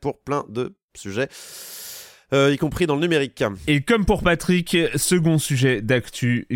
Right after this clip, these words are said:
Speaker 2: qui concerne Nintendo, mais rien à voir avec
Speaker 1: Bah
Speaker 2: les
Speaker 1: ouais.
Speaker 2: chiffres en France.
Speaker 1: Mais rien à... Oui, c'est vrai. C'est vrai que j'ai un
Speaker 2: <laughs>
Speaker 1: deuxième sujet sur Nintendo, mais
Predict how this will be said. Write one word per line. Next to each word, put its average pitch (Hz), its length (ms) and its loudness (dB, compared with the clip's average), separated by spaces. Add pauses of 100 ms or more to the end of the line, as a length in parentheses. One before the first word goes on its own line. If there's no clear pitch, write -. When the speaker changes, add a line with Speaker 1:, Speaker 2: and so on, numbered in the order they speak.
Speaker 2:
qui - 120 -10
concerne 127 560 2
Nintendo, 170 680 4
mais 123 260 2
rien 120 240 2
à 113 80 4
voir 110 160 4
avec 101 120 2
Speaker 1:
Bah 165 100 6
Speaker 2:
les 190 60 4
Speaker 1:
ouais. 233 80 4
Speaker 2:
chiffres 262 140 2
en 92 40 0
France. - 320 -6 (800)
Speaker 1:
Mais 202 140 0 (260)
rien 185 240 -4
à... 196 60 0 (120)
Oui, 240 120 -2
c'est 196 140 -4
vrai. 180 220 2
C'est - 120 -4
vrai 240 80 4
que - 60 -2
j'ai 214 60 4
un 175 40 4
Speaker 2:
<laughs> - 0 -
Speaker 1:
deuxième 208 400 0
sujet 190 240 -2
sur 196 140 -2
Nintendo, 180 440 0
mais 240 340 2